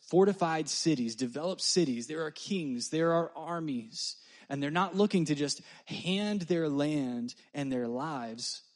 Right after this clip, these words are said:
away to these people. And maybe, maybe you know what's coming next. Maybe you've been around a church for a while and you know this story. You could probably quote it.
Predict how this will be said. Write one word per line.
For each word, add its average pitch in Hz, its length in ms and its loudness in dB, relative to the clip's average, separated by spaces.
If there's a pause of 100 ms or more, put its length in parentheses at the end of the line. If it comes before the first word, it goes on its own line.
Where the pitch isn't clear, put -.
(280)
away 131 280 0
to 127 140 -4
these 113 200 -4
people. - 400 -12 (1400)
And 143 140 0
maybe, 196 600 0 (720)
maybe 170 260 -2
you 160 300 -4
know 147 200 -2
what's 139 200 -2
coming 127 280 -6
next. - 420 -12 (960)
Maybe 131 160 -4
you've 127 80 -2
been 127 120 -2
around 123 160 -4
a 113 40 -10
church 120 240 -6
for 131 160 -4
a 117 40 0
while 117 360 -6
and 117 140 -8
you 117 60 -6
know 113 240 -4
this 113 140 -6
story. 113 440 -4
You 113 100 -6
could - 160 -10
probably 117 400 -6 (300)
quote 135 320 -2
it. 131 160 -6